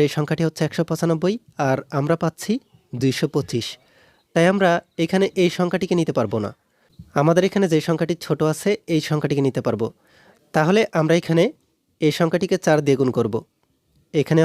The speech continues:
হবে চার, চুয়াল্লিশ দিয়ে চারকে গুণ করলে একশো ছিয়াত্তর। এবার আমরা যদি এই একশো পঁচানব্বই থেকে একশো ছিয়াত্তরকে বিয়োগ করি, আমরা সংখ্যাটি পাব উনিশ। তোমাদেরকে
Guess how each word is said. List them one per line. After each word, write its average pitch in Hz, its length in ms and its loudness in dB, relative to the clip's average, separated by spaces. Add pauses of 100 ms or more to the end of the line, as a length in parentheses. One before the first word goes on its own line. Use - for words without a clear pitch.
হবে 165 160 2 (100)
চার, 160 140 2 (640)
চুয়াল্লিশ 143 400 2
দিয়ে 147 180 4
চারকে 135 320 0
গুণ 143 180 0
করলে 147 200 0 (920)
একশো 165 400 0 (1120)
ছিয়াত্তর। 117 420 0 (1400)
এবার 165 300 4 (220)
আমরা 151 260 2
যদি 160 160 0 (140)
এই 147 160 2
একশো - 240 -4
পঁচানব্বই 170 500 0
থেকে 170 260 -2
একশো - 240 -4
ছিয়াত্তরকে 156 460 -2 (100)
বিয়োগ 135 260 0
করি, 156 140 2 (560)
আমরা 139 220 4 (100)
সংখ্যাটি 151 380 0
পাব 147 140 4 (840)
উনিশ। 127 220 0 (1040)
তোমাদেরকে 170 420 2